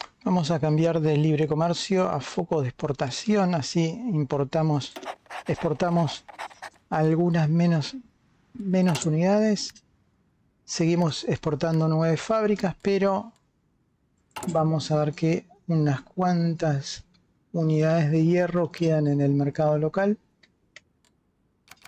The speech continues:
Igual tenemos un déficit importante, treinta y cinco, necesitamos California.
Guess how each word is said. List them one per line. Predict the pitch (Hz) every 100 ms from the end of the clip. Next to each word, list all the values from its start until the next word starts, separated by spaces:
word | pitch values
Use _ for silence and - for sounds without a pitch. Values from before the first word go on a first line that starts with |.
| _ - _ _ _ _ _ - _ _ _ _ _ _ _ _ _ _ _ _ _ _ _ -
Igual | 156 156
tenemos | 147 151 143 -
un | 151
déficit | 147 139 151 127 143
importante, | 143 139 143 143 196 175 165 165
treinta | 143 139 135
y | 131
cinco, | - 196 180 165 175 180
necesitamos | 143 123 143 131 143 135 120
California. | 127 131 - 180 160 143 165